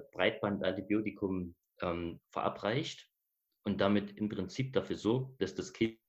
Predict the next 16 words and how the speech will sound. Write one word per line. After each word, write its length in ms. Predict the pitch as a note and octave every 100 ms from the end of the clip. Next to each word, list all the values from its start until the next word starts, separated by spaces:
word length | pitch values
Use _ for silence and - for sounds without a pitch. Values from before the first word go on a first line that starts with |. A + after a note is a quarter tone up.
| - C3
nicht 260 | - A#2+ -
mit 120 | G2
dem 100 | E2
Mikrobiom 760 | G2 G#2 G2+ F#2+ F#2+ G2+ G2+ C3
der 140 | D2+
Mutter 500 | F2+ A2+ G#2 G#2+ - -
in 380 | F#2+ F#2 F#2+ C3 _
Kontakt 460 | - F#2 A#2+ C3 -
kommt, 420 | - F#3 A3+ -
das 160 | - C#3
Kind, 260 | C#3 C#3 C3
was 300 | B2 - -
normalerweise 640 | - F2 F2+ A2+ A2+ A2+
vaginal 300 | G#2+ G#2 G#2+ G#2+
geboren 300 | A2 A2 G#2
wird, 200 | G#2+